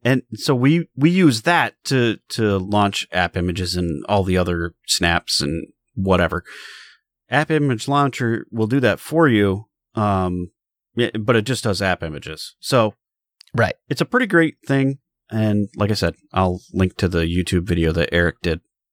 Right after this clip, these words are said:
Speaker 2: Fantastic stuff. Make it easy.
Speaker 1: Another brief follow-up is from Matrix, uh, mentioning m-, the Maui apps in Plasma Mobile. And Dan Johansson from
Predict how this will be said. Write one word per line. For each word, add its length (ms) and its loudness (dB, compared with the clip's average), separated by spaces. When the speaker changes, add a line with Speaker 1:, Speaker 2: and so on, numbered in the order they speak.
Speaker 2:
Fantastic 500 0
stuff. 380 0
Make 180 0
it 60 0
easy. 320 0
Speaker 1:
Another 280 4
brief 220 0
follow-up 440 2
is 400 -2
from 440 0
Matrix, 600 -2
uh, 340 -2
mentioning 680 0
m-, 240 -10
the 140 -6
Maui 320 2
apps 440 -6
in 520 -2
Plasma 400 2
Mobile. 400 2
And 500 0
Dan 400 4
Johansson 640 2
from 500 2